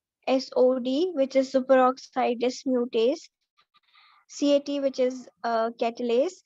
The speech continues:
and G P X, जी पी एक्स क्या है? Glutathione peroxidase। तो ये सारे, अ, बॉडी के अंदर बनते हैं naturally और ये एंजाइम्स हैं और ये एक्ट करते हैं against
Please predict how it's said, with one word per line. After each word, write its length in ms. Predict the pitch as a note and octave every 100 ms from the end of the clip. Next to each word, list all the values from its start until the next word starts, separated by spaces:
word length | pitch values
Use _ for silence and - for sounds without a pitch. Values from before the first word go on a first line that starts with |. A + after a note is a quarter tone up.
| _ _ _ _ _ -
and 100 | B3+
G 220 | A#3+ C4+ C4+
P 300 | D4 C#4+ D4+
X, 80 | F4 - A#3+
जी 160 | B3+
पी 120 | B3+
एक्स 260 | C#4 C4 -
क्या 220 | C4+ B3+ C4
है? 220 | C#4 D4
Glutathione 760 | C#4 B3 B3+ B3 B3+ A#3 B3 G#4+ _ _ _ _ _ _ _ - -
peroxidase। 840 | C#4+ C4 A#3+ - A#3+ G#3+ F#3+ - - - _ _ _ -
तो 80 | C#4
ये 300 | C4 C#4 D#4
सारे, 520 | D4 B3 B3 C#4+ D4+ -
अ, 180 | A#3+ A#3
बॉडी 420 | A3+ A#3+ A#3 A#3+
के 120 | C4+ C4+
अंदर 220 | C4 C4+
बनते 400 | B3 A3+ A#3 B3+
हैं 240 | C4+ D#4
naturally 580 | D4 A#3 G#3+ A#3 A#3+ D#4 - A#3+
और 160 | B3
ये 160 | B3 C4
एंजाइम्स 640 | A#3 A#3+ A3+ A3+ A#3 C#4 D4
हैं 300 | D#4+ E4 F4+ _ - - -
और 80 | B3+
ये 160 | B3+
एक्ट 380 | - A3+ B3 -
करते 380 | - C4 C4 C#4
हैं 320 | C4+ D4 D4+
against 540 | - A#3 A#3+ A#3+ B3